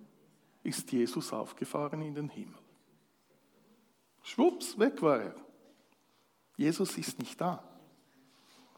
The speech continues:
Jesus ist nicht da. Er ist aufgefahren in den Himmel und er wird wiederkommen. Und es ist wichtig, dass wir das realisieren, weil ich kann Jesus nicht anfassen. Ich kann eigentlich nicht direkt zu ihm gehen.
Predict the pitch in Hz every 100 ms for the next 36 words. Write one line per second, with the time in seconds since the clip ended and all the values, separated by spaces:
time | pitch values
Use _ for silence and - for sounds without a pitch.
0 | _ _ _ _ _ - - 156 175 208
1 | - 277 - 120 135 - 220 254 - 359
2 | 339 147 147 156 165 - 208 185 185 180
3 | 143 127 131 202 285 294 202 160 147 165
4 | 151 147 135 - 113 95 - - - -
5 | - - - - - - - - - -
6 | - - - - 147 156 151 - 156 202
7 | - 190 - 147 - 135 - - 151 135
8 | 123 117 113 123 127 123 - - - -
9 | - - - - 127 123 - - - -
10 | 139 139 151 151 - - 147 - - -
11 | - _ 185 180 - 90 - - - -
12 | - - _ - - 147 - - 160 185
13 | 214 - 165 175 - 190 190 - - -
14 | 113 104 - 98